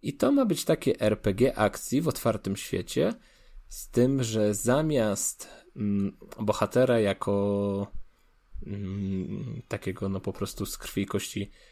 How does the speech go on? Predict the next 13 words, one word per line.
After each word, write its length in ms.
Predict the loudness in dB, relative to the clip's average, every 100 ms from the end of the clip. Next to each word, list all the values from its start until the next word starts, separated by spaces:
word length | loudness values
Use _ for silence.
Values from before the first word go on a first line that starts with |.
| _ _ -6
człowieka, 520 | -2 0 0 0 -4
tudzież 460 | -4 -6 -6 -6
jakiejś 340 | -6 -6 -8 -6
kreatury, 720 | -2 -2 -2 -4 -2 -2 -2 -6 -20 _ 2
będziemy 340 | 4 6 4
sterowali 460 | 4 4 6 6 4
całym 280 | 2 2 2
statkiem. 600 | -2 -4 -4 -6 -6 -2 -4 -4 _ _
I 220 | 0 2 4
będziemy 460 | 2 2 0 0
sobie 280 | 0 0 0
prze-, 480 | -2 -2 -2 -2 -4
prze-, 540 | -6 -4 -2 -2 -4